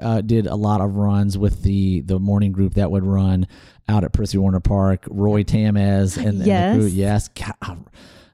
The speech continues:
Speaker 1: if, uh, there's so many things to love about Roy Tamez, but when you, when you talk
Speaker 2: Agreed.
Speaker 1: about getting to run and talking to people for a while, I mean, that, that's gotta be super fun. Eleven
Speaker 2: Yes.
Speaker 1: miles in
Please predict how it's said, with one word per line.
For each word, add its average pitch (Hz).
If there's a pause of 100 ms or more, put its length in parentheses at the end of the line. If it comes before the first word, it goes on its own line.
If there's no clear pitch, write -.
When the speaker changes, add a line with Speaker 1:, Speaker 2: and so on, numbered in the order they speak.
(120)
Speaker 1:
if, - (380)
uh, 123
there's 127
so 151
many 127
things 110
to 104
love 80
about 92
Roy 104
Tamez, 101
but 117
when 123
you, 131
when 127
you 127
talk 139
Speaker 2:
Agreed. 247
Speaker 1:
about 110 (300)
getting 113
to 110
run 107
and 95
talking 104
to 95
people 95
for 95
a 95
while, 90
I 87
mean, 92
that, 82
that's 101
gotta 85
be 82
super 85
fun. 78
Eleven 92
Speaker 2:
Yes. 90
Speaker 1:
miles 90
in 87